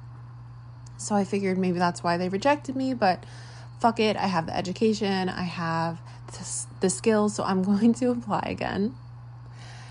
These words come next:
And I got a call back, and I went for the interview, and I got a second interview, and I was working really hard to manifest it. I was working on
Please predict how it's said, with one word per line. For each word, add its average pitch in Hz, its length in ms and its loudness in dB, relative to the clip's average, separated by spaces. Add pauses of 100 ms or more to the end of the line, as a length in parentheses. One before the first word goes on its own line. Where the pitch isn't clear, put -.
(260)
And 208 340 4
I 214 100 2
got 226 160 6
a 247 60 2
call 240 340 8
back, - 540 8 (320)
and 202 500 4
I - 120 -2
went 196 200 0
for 247 80 0
the 254 120 4
interview, 196 500 2 (120)
and 180 420 0 (540)
I 190 60 -2
got 180 160 6
a 190 40 0
second 185 280 0
interview, 190 640 0 (100)
and 180 560 0 (320)
I 185 100 4
was 180 220 0
working 196 300 2
really 190 200 0
hard 196 200 0
to 202 80 -2
manifest 175 600 0
it. 180 180 4
I 175 80 2
was 170 140 -4
working 170 380 -4
on 160 460 -4